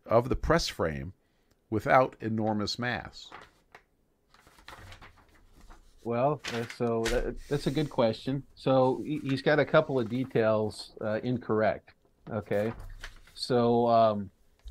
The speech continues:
Speaker 2: uh, the rolls are not rubber covered. They're solid steel. Okay. And, um,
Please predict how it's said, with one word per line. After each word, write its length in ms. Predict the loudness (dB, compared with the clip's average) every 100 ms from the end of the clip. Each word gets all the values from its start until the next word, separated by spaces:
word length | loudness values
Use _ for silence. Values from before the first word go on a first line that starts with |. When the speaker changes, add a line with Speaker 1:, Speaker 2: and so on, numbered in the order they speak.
| -14 -10
Speaker 2:
uh, 400 | -6 -4 -4 -2
the 120 | 0
rolls 460 | 4 8 10 8 6
are 140 | 4
not 260 | 4 2 0
rubber 280 | -2 -4 -6
covered. 440 | -2 -4 -4 -14 -18 _ _ _ _ -4
They're 160 | -4
solid 480 | 2 6 6 6 0
steel. 460 | -6 -4 -4 -4 -12 _ _ _ _ _ _ _ -14
Okay. 500 | -12 -6 -4 -4 -6 -10 _ _ _ _
And, 640 | -4 -2 0 0 0 -2 -2
um, 520 | -2 -4 -4 -6